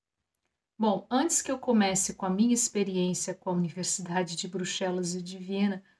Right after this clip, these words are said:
vamos considerar alguns pontos muito importantes pra aquelas pessoas que querem estudar no exterior.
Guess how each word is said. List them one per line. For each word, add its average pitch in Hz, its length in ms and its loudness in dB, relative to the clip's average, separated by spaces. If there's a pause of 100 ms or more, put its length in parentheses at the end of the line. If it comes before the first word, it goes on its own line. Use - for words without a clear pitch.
(160)
vamos 196 220 2
considerar 202 840 0 (140)
alguns 196 420 0
pontos 196 420 -6
muito 226 240 4
importantes 214 760 -2 (220)
pra 190 120 -8
aquelas 185 300 -2
pessoas 190 420 -4
que - 140 -6
querem 180 420 -4
estudar 180 600 -4
no 175 80 -2
exterior. 180 720 -4